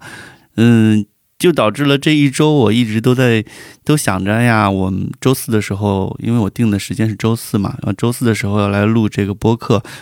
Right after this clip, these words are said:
所以就一直还蛮期待的。嗯，就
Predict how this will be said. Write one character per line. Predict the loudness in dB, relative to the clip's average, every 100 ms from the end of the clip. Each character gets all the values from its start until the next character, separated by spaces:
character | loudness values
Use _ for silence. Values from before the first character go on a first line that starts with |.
| -6
所 | 2
以 | 2
就 | 2 0
一 | 2 0
直 | 0 -2
还 | 0
蛮 | 0 -2
期 | -4 -2
待 | 0 0
的。 | 0 -6 -12 _ _ _ _ _
嗯， | 0 2 2 0 -2 -2
就 | 2 2 2